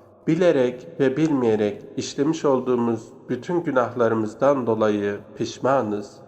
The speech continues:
Sen Tevvapsın, sen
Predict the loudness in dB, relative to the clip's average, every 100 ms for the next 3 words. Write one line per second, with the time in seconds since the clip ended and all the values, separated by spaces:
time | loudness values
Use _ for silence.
0 | -20 -20 -20 -20 -20 -4 2 4 4 0
1 | -8 -2 0 2 0 0 -4 -4 -2 -2
2 | -4 -10 -20 -20 -20 -8 0 2 2 -2